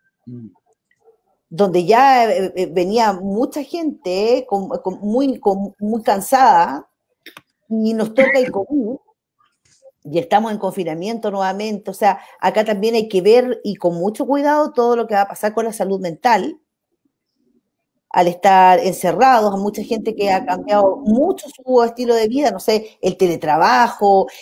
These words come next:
Speaker 2: eh, si no estabas acostumbrado mucho a, a la tecnología, haber tenido que empezar a aprender, estrés, un montón de cosas. Entonces, tal como decía Pedro en algún momento, es algo que le ha tocado a todo el mundo y que lamentablemente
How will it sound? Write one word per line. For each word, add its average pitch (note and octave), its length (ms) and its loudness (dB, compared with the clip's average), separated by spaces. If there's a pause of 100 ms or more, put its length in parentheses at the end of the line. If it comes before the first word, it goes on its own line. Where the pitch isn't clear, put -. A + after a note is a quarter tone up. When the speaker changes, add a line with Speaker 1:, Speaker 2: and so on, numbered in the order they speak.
(100)
Speaker 2:
eh, F#3+ 240 4
si A3 140 -4
no G#3+ 80 2
estabas A#3+ 300 2
acostumbrado A#3 560 0
mucho B3 400 0
a, G#3+ 140 6
a G3+ 220 2
la F#3+ 100 2
tecnología, G#3 920 -2 (320)
haber G#3+ 340 4
tenido B3 280 2
que A#3+ 60 -4
empezar G#3 300 -2
a A3+ 40 2
aprender, A#3 760 0
estrés, B3+ 580 2
un A#3+ 120 -6
montón B3 320 -4
de B3 100 -6
cosas. C4 320 -2
Entonces, G3+ 440 -10 (260)
tal A#3+ 180 2
como A3+ 160 0
decía A3 320 2
Pedro A#3 220 6
en B3 80 2
algún A#3 220 0
momento, B3+ 580 0 (240)
es G#3+ 100 0
algo B3+ 240 2
que D4 80 -2
le D#4 80 2
ha E4 60 -2
tocado D#4 320 2
a - 40 0
todo D4 180 0
el B3+ 120 -2
mundo B3+ 540 -6 (260)
y G#3+ 140 -6
que G#3+ 120 2
lamentablemente D#4 1200 0